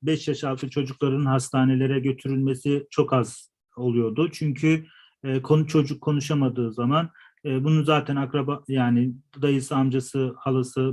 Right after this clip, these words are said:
babası da böyleydi deyip götürülmüyordu. Normal karşılanıyordu ya da bir sorunla karşılaşıldığında "Çocuktur, geçer." deniliyordu. Aynı aslında bin dokuz yüz kırklı yılların Amerika'sına, Amerika'daki duruma benzer bir şey olduğunu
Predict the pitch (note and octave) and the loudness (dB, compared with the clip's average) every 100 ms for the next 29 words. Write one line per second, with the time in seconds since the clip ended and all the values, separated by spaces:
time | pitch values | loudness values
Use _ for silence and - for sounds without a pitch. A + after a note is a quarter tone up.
0 | B2 B2+ B2+ B2 - B2+ A#2+ A2+ A2+ A2 | -2 -2 -2 -4 -4 -2 -2 -2 -4 -6
1 | A2+ B2 B2 C3 B2+ B2+ B2+ A#2+ A2+ C3+ | -2 -2 0 -4 -2 -2 0 2 0 0
2 | D#3 C3+ C#3 C#3+ C3+ B2 A2+ - A2+ A2 | 0 2 2 0 0 -4 -4 -6 -6 -4
3 | A2 D#3 D3+ D3 D3 D#3 D3 - D3 C#3+ | -2 2 4 2 0 -6 -8 0 2 4
4 | D3+ C3+ B2+ A#2+ - A#2+ - A#2 A#2+ A#2+ | 2 2 0 -2 -2 -4 -2 -2 4 4
5 | D3+ E3 - - _ - E3+ D#3 D#3 D#3+ | 4 0 -10 -20 _ 4 4 4 2 0
6 | C#3 C#3 B2+ C#3+ C#3+ B2 A#2 A2 G#2+ G#2+ | 4 2 4 0 2 2 0 -2 -4 -4
7 | D3 G3 - _ - - - F#3+ F#3 D3+ | -4 -4 -8 _ -20 -14 0 2 4 0
8 | E3 E3+ E3 E3 - D#3 - D#3 - E3 | -2 -4 -2 -2 -2 -4 -6 -10 -2 0
9 | C3+ B2+ F3+ E3 D#3 D#3 D#3 B2 - A2+ | 2 2 0 2 2 2 0 -4 -4 -6
10 | - _ - D3 D#3 - D3 D3+ D3 D3+ | -8 _ -2 -2 -2 -6 -2 0 0 -2
11 | C3 D#3 C#3+ C#3+ D3+ C3+ C3 C3+ C3+ C3 | -2 -2 -2 0 0 2 2 2 0 0
12 | B2+ - D3+ B2+ A#2 C3 C#3 F#3 | -2 -2 -2 -2 -4 -4 -4 -6